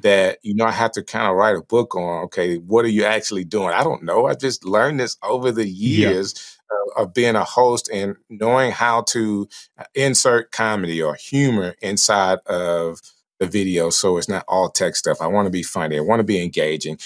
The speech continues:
Speaker 1: I wanna talk about things that, or ask you questions that nobody will ask you
Speaker 2: Mm-hmm.
Speaker 1: in hopes that it gets a different response for you, but it makes you feel good about the conversation.
Speaker 2: Mm-hmm.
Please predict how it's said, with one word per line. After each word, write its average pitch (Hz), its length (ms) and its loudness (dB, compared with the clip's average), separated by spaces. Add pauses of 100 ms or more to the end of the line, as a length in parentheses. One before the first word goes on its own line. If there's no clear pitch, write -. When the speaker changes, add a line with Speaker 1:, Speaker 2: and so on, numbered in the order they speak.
(140)
Speaker 1:
I 104 60 2
wanna 127 180 2
talk 113 240 0
about 101 280 0
things 98 440 -2
that, 85 400 0
or 87 180 -8
ask 101 240 -2
you 101 80 -6
questions 98 440 -2
that 80 180 -4
nobody 101 480 2
will 82 160 -6 (100)
ask 107 440 -2
you 80 280 -6 (140)
Speaker 2:
Mm-hmm. 98 260 -2
Speaker 1:
in 95 80 -2
hopes 117 540 0
that 92 380 0
it 98 160 -8
gets 120 260 0
a 98 40 0
different 107 380 0
response 101 540 -2
for 101 160 -8
you, 107 480 2 (1160)
but 156 360 4
it 127 100 2
makes 127 280 2
you 120 120 -4
feel 131 400 2
good 113 520 0
about 98 480 -2
the 98 80 -6
conversation. 76 920 -4
Speaker 2:
Mm-hmm. 98 260 0